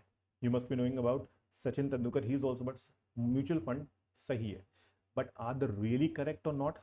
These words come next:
That you need to know. How these people invest, how they choose the sectors, what are the,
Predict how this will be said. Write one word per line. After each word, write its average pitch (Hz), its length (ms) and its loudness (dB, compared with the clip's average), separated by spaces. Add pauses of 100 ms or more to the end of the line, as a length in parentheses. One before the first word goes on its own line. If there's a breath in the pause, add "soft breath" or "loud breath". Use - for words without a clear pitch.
(400)
That 113 220 -2
you 104 40 -6
need 90 200 -10
to - 60 -16
know. - 160 -18 (580 soft breath)
How 139 240 4
these 139 240 -2
people 135 240 0
invest, 123 420 0 (140)
how 135 180 0
they 135 140 2
choose 147 340 0
the 143 120 0
sectors, 135 520 -2 (380 soft breath)
what 127 260 2
are 135 60 2
the, 139 320 2